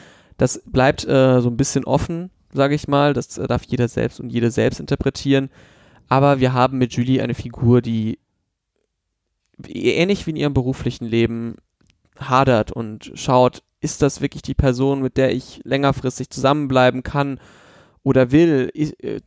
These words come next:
schafft es diese Person, mich irgendwie zu begeistern oder herauszufordern? Oder ist es so ein bisschen das, was ich will? Und wir ha-, sehen hier eine Figur, die wirklich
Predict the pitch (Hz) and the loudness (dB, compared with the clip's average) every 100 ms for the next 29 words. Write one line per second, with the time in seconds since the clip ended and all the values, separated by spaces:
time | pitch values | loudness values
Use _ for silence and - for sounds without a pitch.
0 | _ - 160 160 156 - 143 135 - 131 | _ -4 -2 -2 -4 -6 -6 -2 0 0
1 | 139 139 135 131 - 139 131 131 - 135 | 2 0 0 -6 -4 -4 -4 -8 -4 -2
2 | 127 143 156 - 139 131 - 127 123 120 | 2 4 4 0 -2 -2 -4 0 0 0
3 | 117 - - - 143 135 160 - 135 - | -2 -6 -16 -10 -2 2 2 2 -8 0
4 | 131 123 123 123 135 131 127 139 147 143 | 2 4 0 -2 0 0 0 -2 -6 -4
5 | 139 135 135 135 131 - - _ _ _ | -2 -2 -4 -8 -8 -14 -20 _ _ _
6 | _ _ _ - 143 - 143 143 139 147 | _ _ _ -2 -2 0 -4 -4 -2 0
7 | 165 151 160 147 160 160 - 143 165 196 | 2 0 -4 -2 -2 -2 -4 0 0 0
8 | 175 120 156 151 143 143 143 143 139 135 | -2 -2 -4 -6 -10 0 4 4 4 0
9 | - 131 131 120 139 - 139 123 | -6 -8 -6 0 -2 0 -2 -2